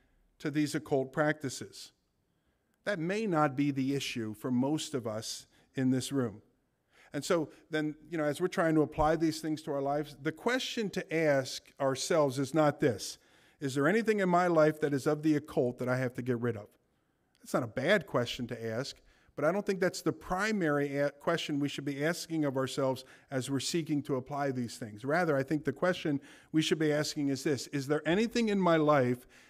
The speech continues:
that is hindering my spiritual growth?" Because that'll get to the matter, the heart matter, regardless of what the matter might be. And so if we just simply today hear this and say, "Man, I gotta make sure there's nothing in my life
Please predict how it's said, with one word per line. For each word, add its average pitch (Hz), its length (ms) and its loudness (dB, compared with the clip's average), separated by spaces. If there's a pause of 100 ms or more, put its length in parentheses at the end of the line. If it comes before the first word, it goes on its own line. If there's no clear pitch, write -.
(140)
that 139 140 -2
is 139 160 0
hindering 123 920 0 (300)
my 135 160 2
spiritual 135 580 0
growth?" 117 440 -2 (1040)
Because 143 300 2
that'll 220 460 6
get 165 260 4
to 185 100 0
the 147 120 2
matter, 139 560 2
the 123 140 -4
heart 160 260 0
matter, 120 400 -2
regardless 135 1120 2 (440)
of 127 120 -8
what 147 180 -2
the 147 60 -2
matter 131 320 0
might 117 260 -4
be. 127 260 0 (800)
And 139 100 -8
so 170 200 2
if - 120 0
we 214 140 -2
just 190 240 0
simply 214 300 -2
today 175 320 0
hear 180 200 2
this 147 220 -2
and 139 100 -2
say, 151 120 -4
"Man, 143 200 -2
I 139 100 -2
gotta 139 160 -2
make 127 160 -2
sure 143 180 -2
there's 127 180 -2
nothing 135 240 -2
in 123 60 0
my 131 140 0
life 127 300 -2